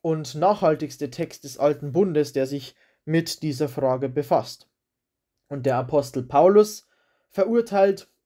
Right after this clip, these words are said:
in seinem ersten Korintherbrief Kapitel fünf klar die sexuelle Beziehung eines Mannes zu seiner Stiefmutter, womit ebenfalls klar ist, dass sowohl im Alten als auch im Neuen Bund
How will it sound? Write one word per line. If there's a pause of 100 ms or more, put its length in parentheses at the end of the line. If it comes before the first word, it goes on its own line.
(140)
in
seinem
ersten
Korintherbrief
Kapitel
fünf
klar (460)
die
sexuelle
Beziehung
eines
Mannes
zu
seiner
Stiefmutter, (440)
womit
ebenfalls
klar
ist,
dass
sowohl
im
Alten
als
auch
im
Neuen
Bund